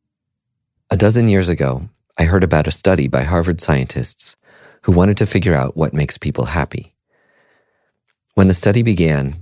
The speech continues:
people were just starting to use smartphones, so the researchers had this new tool at their disposal,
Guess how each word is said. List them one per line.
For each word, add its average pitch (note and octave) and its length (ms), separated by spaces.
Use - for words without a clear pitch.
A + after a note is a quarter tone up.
people F#2 220
were F#2+ 120
just E2 180
starting C#2 360
to - 120
use C2+ 200
smartphones, B1+ 760
so - 140
the E2+ 80
researchers E2+ 560
had F2 120
this D2 160
new F#2+ 160
tool F#2 280
at - 80
their D2+ 100
disposal, C#2 640